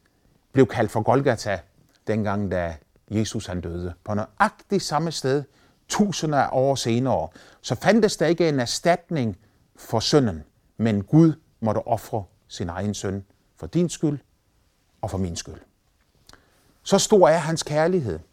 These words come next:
Så enorm er hans kærlighed til hvert eneste menneske på jordkloden, at den, der vil, kan komme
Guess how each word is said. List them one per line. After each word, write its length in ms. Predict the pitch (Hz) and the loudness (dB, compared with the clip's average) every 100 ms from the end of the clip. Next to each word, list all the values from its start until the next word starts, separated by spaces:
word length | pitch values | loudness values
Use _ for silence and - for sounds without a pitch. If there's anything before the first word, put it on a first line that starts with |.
| _ _ _ _ | _ _ _ _
Så 280 | - 165 175 | -2 0 2
enorm 760 | 170 156 160 156 180 214 170 101 - _ _ _ | 2 2 4 4 6 6 4 -6 -16 _ _ _
er 160 | 139 156 | 0 0
hans 520 | 170 139 117 110 - | 0 -4 -4 -4 -8
kærlighed 640 | - 139 147 170 123 113 101 _ _ _ _ | -6 -2 0 0 0 -2 -2 _ _ _ _
til 100 | - | -6
hvert 160 | 107 - - | -6 -4 0
eneste 540 | 139 156 151 - 127 - _ _ | 2 2 -2 -6 -8 -8 _ _
menneske 460 | 98 107 117 - 120 | -4 -2 -2 -4 -8
på 120 | 101 | -6
jordkloden, 560 | 90 90 - - 101 87 _ _ _ _ - | -6 -8 -8 -12 -12 -18 _ _ _ _ -4
at 140 | 120 180 | 0 4
den, 220 | 180 156 | 4 2
der 120 | 127 | -2
vil, 460 | 117 120 269 311 - _ _ _ _ | 0 8 8 8 2 _ _ _ _
kan 180 | - 156 | -2 0
komme 420 | - 151 160 175 | 2 2 2 0